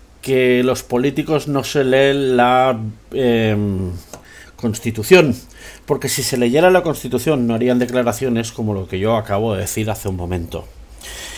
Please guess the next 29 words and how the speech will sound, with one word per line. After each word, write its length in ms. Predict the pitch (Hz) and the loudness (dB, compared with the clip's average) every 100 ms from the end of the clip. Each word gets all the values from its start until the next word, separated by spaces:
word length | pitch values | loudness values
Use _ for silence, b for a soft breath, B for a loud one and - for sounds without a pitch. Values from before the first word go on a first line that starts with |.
| B B | B B
España 340 | 123 - 175 | -2 4 6
es 140 | 214 - | 6 4
un 180 | 175 135 | 2 4
país 560 | 160 180 180 160 - | 6 8 8 6 0
donde 220 | 127 123 | -2 -2
se 100 | 113 | 0
permite, 640 | 123 120 113 170 170 127 123 - - B B B B B - - | 0 0 4 6 8 6 4 -2 -18 B B B B B -20 -16
como 240 | - 117 131 | -4 0 2
he 40 | |
dicho 280 | 156 151 143 | 2 4 4
antes, 340 | 147 131 123 | 4 2 2
ensalzar 760 | 127 110 113 107 151 143 151 - - | 2 2 2 6 8 10 8 0 -10
a 160 | 120 120 | -2 2
un 240 | 143 143 | 4 2
dictador, 800 | 147 135 - 104 104 127 123 101 - - - - - B B B B | -2 -4 -2 0 8 8 8 4 -4 -14 -18 -20 -20 B B B B
cuando 220 | - 107 110 | -6 -2 0
en 40 | |
la 60 | 107 | 2
mayoría 400 | 104 117 151 151 | 4 6 8 10
de 80 | |
países 400 | 143 131 123 127 | 8 4 4 2
de 60 | 123 | 2
Europa, 480 | 117 135 123 120 110 | 6 6 6 4 2
si 180 | - 113 | -6 -2
tú 140 | 123 | 2
hablas 180 | 127 117 | 4 4
de 60 | 120 | 2
un 80 | |
dictador 580 | 117 113 123 127 139 - | 2 2 6 8 8 6